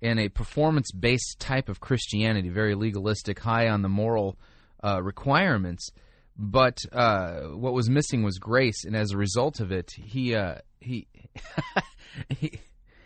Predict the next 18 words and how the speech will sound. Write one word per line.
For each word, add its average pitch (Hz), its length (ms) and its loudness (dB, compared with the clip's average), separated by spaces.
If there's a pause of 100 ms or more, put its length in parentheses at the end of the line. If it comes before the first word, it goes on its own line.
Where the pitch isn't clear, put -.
(360)
oh 170 140 0
my 120 140 2
goodness, 117 320 2
there's 143 160 0
my 143 120 2
brother-in-law. 107 680 -2
<laughs> - 60 -20 (2750)
Yeah, 127 260 -2 (520)
he 160 100 -2
said 156 320 0
he 139 140 -6
came 180 200 0
by 160 160 2
to 139 60 2
say 156 220 0
hi. 147 360 0 (720)
Anyway, 127 560 2
um, 123 420 6